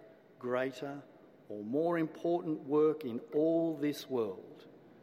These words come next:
to be a part of than to work along with God. Let's pray. Heavenly Father,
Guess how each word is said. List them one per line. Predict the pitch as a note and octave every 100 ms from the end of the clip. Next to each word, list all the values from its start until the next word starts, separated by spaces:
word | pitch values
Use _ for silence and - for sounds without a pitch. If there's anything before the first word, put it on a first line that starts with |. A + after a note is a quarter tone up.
| -
to | -
be | B2
a | A#2
part | A#2 A#2+ G#2+ G2+
of | - - - - - - - - - - - - - - - - - -
than | A#2+
to | A#2
work | A#2 B2 B2 B2 - - - - - - -
along | B2+ A2 G2+ G#2
with | G#2
God. | - G2 G2+ - - - - - - - - - - - - - - - - - - - - - -
Let's | A#2+ -
pray. | G#2+ - - - - - - - - - - - - - - - - - - - - - - - - - - - - - - - - - - - - -
Heavenly | - C#3 C3
Father, | A#2+ B2 B2 G#2+